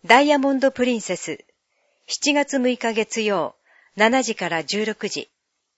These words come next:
松替え、十一万五千八百七十五。イギリス。サファイア・プリンセス。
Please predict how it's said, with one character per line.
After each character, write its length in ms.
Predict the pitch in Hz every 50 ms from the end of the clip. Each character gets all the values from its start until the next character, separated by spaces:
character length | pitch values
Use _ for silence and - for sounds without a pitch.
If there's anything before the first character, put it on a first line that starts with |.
| _ _ _
松 260 | 175 185 - - 233
替 180 | 190 208 196 185
え、 160 | 175 - - _ _ _ _ _ _ _ _ _ _ -
十 220 | 160 226 285 294
一 220 | 277 - - 277 269
万 220 | 269 262 247 196
五 120 | - 185
千 300 | 170 - 214 196 180 - - _ _ _ _
八 220 | - 202 202 - -
百 280 | 254 269 269 - 254 233
七 260 | 233 233 254 254 247
十 240 | 202 180 165 160 156
五。 240 | - 175 170 - _ _ _ _ _ _ _ _ -
イ 120 | 165 160
ギ 180 | 147 170 185 180
リ 80 | 180
ス。 300 | 165 - - - - - _ _ _ _ _ _ _ _ _ _ _ _ _ _ _ _ _ _ _ _ _ _ _ _
サ 180 | _ - - 233
フ 120 | - 294
ァ 80 | 294 285
イ 100 | 285 294
ア・ 40 | 285
プ 140 | - 277 247
リ 120 | 262 254
ン 40 | 214
セ 160 | - 190 165
ス。 260 | - - - 123 -